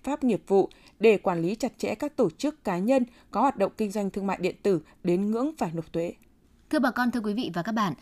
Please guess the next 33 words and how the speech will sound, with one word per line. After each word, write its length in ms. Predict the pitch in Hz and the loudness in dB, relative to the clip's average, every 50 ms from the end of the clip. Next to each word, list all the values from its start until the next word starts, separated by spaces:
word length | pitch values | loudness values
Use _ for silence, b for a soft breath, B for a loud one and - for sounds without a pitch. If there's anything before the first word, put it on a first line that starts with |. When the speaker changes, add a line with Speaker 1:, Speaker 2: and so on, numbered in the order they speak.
| B B B B | B B B B
Speaker 2:
trên 220 | - - 254 247 233 | 0 2 2 2 2
các 160 | 302 320 - | 2 0 0
trà 180 | - 214 190 | 0 0 0
lúa 180 | 175 180 180 185 | 2 2 2 2
mùa 300 | 226 247 254 214 185 165 160 | 2 2 2 2 2 0 0
hiện 340 | 180 196 - - 170 160 156 | 0 0 0 0 -2 -2 0
đã 160 | 156 - 247 | -2 -2 0
và 80 | 247 | -2
đang 180 | 175 170 170 170 | -2 -2 -2 -2
xuất 160 | - 277 285 | -2 -2 0
hiện 240 | 254 226 196 - 175 | 0 0 0 0 -2
một 80 | 160 147 | -4 -4
số 240 | - - - 156 | -2 -2 -2 -2
loại 180 | 208 247 233 - | -2 -2 -4 -6
sâu 180 | - - 202 185 | -4 -4 -4 -2
bệnh 140 | 180 165 | -2 -2
gây 120 | 156 190 175 | -2 -4 -2
hại 260 | 180 175 165 - - B B B B B B | 0 0 -2 -2 -4 B B B B B B
như 160 | 208 220 226 | 0 2 2
bệnh 260 | 196 202 - - 170 | 2 0 -2 -2 -2
bạc 180 | 180 170 165 - | -2 -2 -2 -2
lá, 200 | 170 160 160 190 | -4 -4 -2 -2
đốm 260 | 214 208 175 185 226 | -2 -2 -2 -2 -2
sọc, 240 | - - 233 196 - - - | 0 0 0 0 -2 -4 -8
dày 240 | 180 160 185 165 | -4 -2 0 0
nâu, 280 | 165 185 202 202 190 185 | 2 2 2 2 0 0
dày 140 | 175 160 151 | -2 -2 -2
lưng 180 | 160 185 190 | 0 0 0
trắng, 300 | 180 - 180 160 165 240 339 B B B B B B B | 0 0 0 0 0 0 -2 B B B B B B B
sâu 200 | - - 233 226 | -2 -2 -2 0
cuốn 160 | - 196 190 | 0 0 0
lá 120 | 196 175 | 0 -2
nhỏ, 280 | 180 240 240 202 156 | 0 0 0 0 0